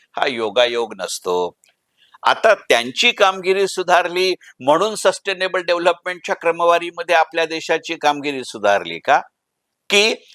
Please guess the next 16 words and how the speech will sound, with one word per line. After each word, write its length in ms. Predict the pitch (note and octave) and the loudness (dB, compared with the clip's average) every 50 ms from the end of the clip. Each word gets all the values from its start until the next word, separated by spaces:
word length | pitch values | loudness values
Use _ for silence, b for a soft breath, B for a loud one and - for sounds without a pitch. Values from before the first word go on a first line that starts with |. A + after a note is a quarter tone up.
| b - | b -2
सस्टेनेबल 720 | - C3+ A#2+ - - - G3 G3+ G#3 A3+ A3 A3 B3 A3+ | 2 2 2 2 2 0 0 2 2 0 2 2 2 2
डेव्हलपमेंटच्या 720 | G3+ A3 G#3 G3 F#3+ F#3 F#3+ _ F#3+ F#3+ F#3 - - F#3 | 2 -2 -2 0 0 0 0 _ -8 -10 -8 -4 -2 -2
क्रम-, 280 | F3+ - E3 E3 D#3 D#3 | -2 -2 -2 -4 -2 -4
निकषावरच्या 800 | D#3 D3+ - D#3+ D3+ - - D3+ D3+ D3+ D3 C#3 - - D#3+ C#3+ | -6 -6 -4 -4 -4 0 0 0 0 0 -2 -4 -2 -2 -2 -2
क्रमवारीत 720 | - C#3+ C#3 C3+ C3 B2+ B2 A#2+ A2+ A2 A#2 D3 E3 E3+ - B B B B B | -2 -4 -8 -4 -4 -2 0 2 0 0 0 -4 -8 -8 -10 B B B B B
आपल्या 400 | - A2 A#2 A#2 - D#3+ E3+ F#3 F#3+ | 2 2 2 2 0 0 2 2 2
देशाची 560 | F#3 G3 F#3+ F3+ - F#3+ F#3+ - - G#3 G3+ | 0 -2 -2 0 0 0 0 -2 -6 -12 -12
स्थान 360 | - - - F#3+ F3+ F3+ F3+ | -10 -4 -2 0 0 0 0
आणि 180 | F3+ F3 F3 F3 | -2 -4 -6 -6
क्रमवारी 580 | - E3+ E3 E3 E3 E3 D#3+ D#3+ D#3+ D#3 D#3+ | -4 -4 -4 -2 0 0 2 2 0 0 -2
सुधारली 680 | D3 - D#3+ D3 C#3+ C#3 C#3+ C#3 C#3 C3+ C3 B2+ B2 A#2+ - b b b b | -8 -8 -6 0 2 2 2 2 0 -4 -4 -2 -2 -2 -4 b b b b
म्हणून 340 | A2 A#2+ C3 D#3+ G3 G#3 G#3 | 0 2 4 4 4 2 0
यांची 300 | G3+ G3 F#3 - G#3 G3+ | -2 -2 -4 -6 -8 -6
कामगिरी 520 | - - F3+ E3+ E3 D#3 D#3 D#3+ D#3 D3+ | -2 0 0 0 0 -4 -8 -8 -8 -8
सुधारली 540 | C#3 - C#3+ B2+ B2 B2 A#2 A2+ G#2+ G#2+ G2+ | -10 -8 -6 0 0 0 0 0 -2 -8 -10
का? 320 | G2 - C3 C3+ C#3 C#3 | -2 2 4 4 4 4